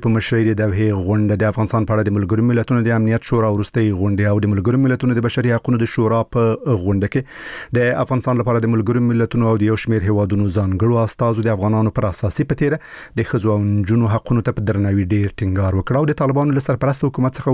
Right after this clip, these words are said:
وغوښتل شول چې د ښځو او نجونو په وړاندې له ځپونکي پالیسیو او اقداماتو نه په شا شي. خو طالبانو تر اوسه دغو غوښتنو ته پام نه دی کړی او وایي، د شریعت له مخې په دې هیواد کې ښځو ته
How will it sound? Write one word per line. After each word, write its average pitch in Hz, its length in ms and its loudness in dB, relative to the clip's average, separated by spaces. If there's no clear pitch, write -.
وغوښتل 127 480 0
شول 135 160 -2
چې 127 60 -2
د 117 160 2
ښځو 127 300 0
او - 100 2
نجونو 113 360 0
په 104 120 2
وړاندې 104 420 2
له 104 80 2
ځپونکي 135 960 0
پالیسیو 120 600 0
او 110 120 2
اقداماتو 98 600 0
نه - 120 -6
په - 120 -4
شا 92 140 0
شي. - 140 0
خو 185 100 0
طالبانو 175 380 0
تر 165 140 0
اوسه 160 340 0
دغو 123 220 0
غوښتنو 117 400 0
ته 107 120 -2
پام 101 240 0
نه 113 120 2
دی 131 60 2
کړی 120 260 0
او 117 80 2
وایي، 113 220 2
د - 80 -8
شریعت 104 480 0
له 117 100 2
مخې 123 480 0
په 117 260 2
دې 107 120 2
هیواد 101 260 -2
کې 117 140 -2
ښځو 101 260 -2
ته 107 100 -4